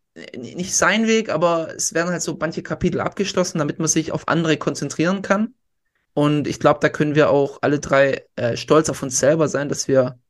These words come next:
das so erwachsen entscheiden konnten und auch so sagen können, okay, wir haben jetzt einfach neue Projekte,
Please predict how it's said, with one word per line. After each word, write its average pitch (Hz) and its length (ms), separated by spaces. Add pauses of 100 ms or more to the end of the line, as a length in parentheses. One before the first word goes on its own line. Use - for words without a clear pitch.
(200)
das - 240
so 165 160
erwachsen 151 720 (200)
entscheiden 165 540
konnten 175 460
und 143 160
auch 139 100
so 151 240
sagen 139 300
können, 135 180
okay, 139 380 (340)
wir 139 160
haben 165 140
jetzt 175 160
einfach - 260
neue 165 240
Projekte, 185 600